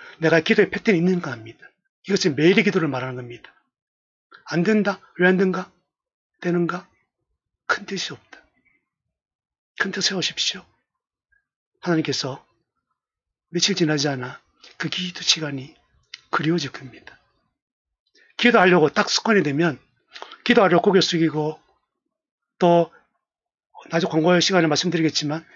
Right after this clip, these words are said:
기도의 패턴에 맞는 것을 음악을 틀고 나면, 함께 기도하기 시작하면 기도가 됩니다. 왜? 말씀 안에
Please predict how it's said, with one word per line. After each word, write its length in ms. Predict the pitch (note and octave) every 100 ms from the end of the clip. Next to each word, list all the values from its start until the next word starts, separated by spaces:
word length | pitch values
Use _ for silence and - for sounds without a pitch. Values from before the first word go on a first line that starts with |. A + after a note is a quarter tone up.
| _
기도의 360 | - G3+ G3 F3
패턴에 340 | G3 - F#3+
맞는 300 | D#3 C#3+ D3
것을 360 | D3+ - C#3+ - _ - F#3
음악을 380 | F#3 E3 C#3+
틀고 260 | - F3+ D#3+
나면, 420 | B2+ A#2 D3 B2 - - -
함께 240 | - E3+ F3
기도하기 320 | G3 F#3+ D#3+
시작하면 500 | - D#3 D#3+ C#3+ A#2 _ - - -
기도가 540 | G3+ F3 B2+ C3 D#3 _ _ _ _
됩니다. 520 | - A#2 A#2+ - - _ _ _ _ _ _ _ _ _ _
왜? 240 | D3+ B2 - _ _ _ _ _
말씀 320 | C3 C3+ F3+
안에 320 | E3 D3+ C3